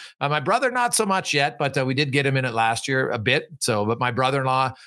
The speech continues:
and myself like to partake in those. And, uh, for,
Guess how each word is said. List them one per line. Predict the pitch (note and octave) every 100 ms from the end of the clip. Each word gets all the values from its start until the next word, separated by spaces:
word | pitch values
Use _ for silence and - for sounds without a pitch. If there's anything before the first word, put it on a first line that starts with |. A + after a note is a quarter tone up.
| _
and | B2 A#2+
myself | A#2 - B2 B2+
like | B2 -
to |
partake | G#2 A#2 A2+ A2+ A2
in | A2
those. | A2 C#3+ D3+ - _ _ _ -
And, | B2 B2+ B2
uh, | B2 B2
for, | A2+ C#3 B2+ A#2